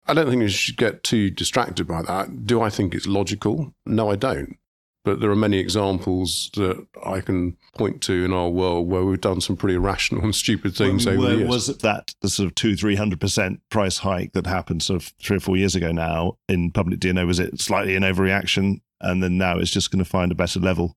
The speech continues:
Speaker 2: It's not gonna go whizzing back down. It's not gonna be like a roller coaster, one presumes. I don't know. It, it looks a bit like a roller coaster when you look at the chart now, but I don't know.
Speaker 1: I would hope it's not. But we,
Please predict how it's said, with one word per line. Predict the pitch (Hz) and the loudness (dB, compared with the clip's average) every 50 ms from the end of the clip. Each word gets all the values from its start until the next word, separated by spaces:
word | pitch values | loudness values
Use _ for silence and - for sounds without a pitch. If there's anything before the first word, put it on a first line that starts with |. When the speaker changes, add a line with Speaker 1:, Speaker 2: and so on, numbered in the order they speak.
| _ - | _ 0
Speaker 2:
It's | 101 107 - | 0 2 2
not | 120 120 117 | 2 0 2
gonna | 113 117 | 2 2
go | 107 101 104 104 | 2 2 0 0
whizzing | 101 110 95 104 98 85 | -2 -4 -4 -4 -4 -4
back | 107 104 - | -4 -4 -2
down. | 120 110 104 | -2 0 0
It's | 110 107 | 0 0
not | 127 139 | 0 0
gonna | 131 117 117 | 0 0 2
be | 104 110 | 2 2
like | 101 95 90 - | 2 0 0 0
a | 101 | -2
roller | 92 113 107 101 98 | 0 0 0 0 -2
coaster, | - - 90 82 - - 107 | -2 -4 -6 -6 -4 -6 -6
one | 95 92 104 107 113 107 | -6 -4 -2 -2 0 0
presumes. | 90 - 104 90 95 117 113 90 78 76 78 - - - | 0 -2 0 0 2 2 2 0 0 -4 -6 -6 -4 -2
I | 101 107 | -2 0
don't | 113 110 107 | 0 -2 0
know. | 123 117 107 87 87 | -2 -2 -2 -2 -2
It, | 104 113 113 | -2 -2 -2
it | 139 139 143 | -2 0 0
looks | 147 180 156 127 120 | 0 0 0 0 -2
a | 107 | -2
bit | 110 - | -2 -2
like | - - | -4 -4
a | 107 92 | -2 -2
roller | 90 87 85 | -2 -2 -2
coaster | - - 92 - - | -4 -4 -6 -4 -4
when | 90 85 | -6 -6
you | 82 | -6
look | - | -6
at | 78 | -8
the | - | -6
chart | - - 117 107 87 76 - | -4 0 0 0 0 0 -4
now, | 80 71 71 82 - | -6 -6 -6 -6 -4
but | - 87 - _ _ - | -4 -6 -6 _ _ -4
I | - | 0
don't | 104 113 107 | 0 2 2
know. | 113 120 110 78 76 - | 2 2 2 0 0 0
Speaker 1:
I | 208 233 | 0 2
would | 233 190 | 2 2
hope | 185 233 277 165 - | 2 2 0 0 0
it's | - - | 0 0
not. | 147 175 151 104 95 - - _ _ - | 0 2 2 0 0 -2 -6 _ _ -6
But | 143 156 160 - - - | -2 -2 -2 -2 -2 -4
we, | - 143 147 165 170 165 147 123 107 107 | 0 2 2 4 4 2 2 0 0 -4